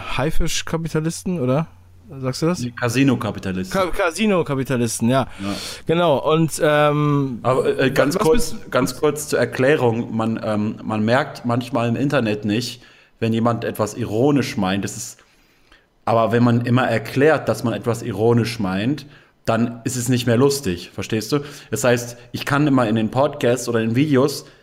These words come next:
Speaker 2: wenn ich einen Scherz mache, nicht jedes Mal erklären, dass es ein Scherz ist, weil dann ist es nicht mehr lustig. Und das Wort Casino-Kapitalist ist ja eigentlich ein Kampfbegriff gegen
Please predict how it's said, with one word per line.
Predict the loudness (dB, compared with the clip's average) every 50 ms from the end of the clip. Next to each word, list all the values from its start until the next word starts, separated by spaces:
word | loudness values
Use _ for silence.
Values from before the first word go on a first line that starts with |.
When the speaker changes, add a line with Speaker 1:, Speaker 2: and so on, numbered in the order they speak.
| _ _ 0
Speaker 2:
wenn | 0 0
ich | 2 2
einen | 0 0
Scherz | 2 2 2 2 0 0
mache, | 2 2 2 2 2 2 0 2 2
nicht | 2 2 2
jedes | 4 4 4 2 2 2
Mal | 2 2 4 2
erklären, | 2 0 -2 0 0 2 4 4 4 2
dass | 0 -2
es | -4 -4 -4
ein | -4 -2
Scherz | 0 2 2 2 0 -2
ist, | -4 -6 -4 -2 0
weil | 0
dann | 2 2
ist | 0 -2 -4
es | -6 -8
nicht | -8 -6 -4
mehr | -2 0
lustig. | 2 2 2 2 0 -4 -4 -4 -4 -6 -12 -20 -20 -20 -20 -20 -20 -20 -20 -6 0
Und | 2 4 4 4 2 -2 -10 -16 -20 -20 -20 _ -20 -20 _ _ _ _ _ -4
das | -2 0 0 0 2 2
Wort | 2 2 2 2 -2 -2
Casino-Kapitalist | 0 0 0 2 2 2 4 2 2 2 0 -2 -2 -2 -2 -2 0 0 2 2 0 0 -2 -6 -10
ist | -6 -2
ja | -2 0 0
eigentlich | 0 0 -2 -2 -2 -4 -2
ein | -4 -4 -4
Kampfbegriff | -4 -2 -2 0 -2 -2 -4 -8 -6 -6 -6 -4 -4 -2 0 0 0 0 -2 -8 -14 -16 -20 _ _ _ _ _ _ _ _ _ _ 2
gegen | 4 4 4 6 4 4 2 0 -2 -8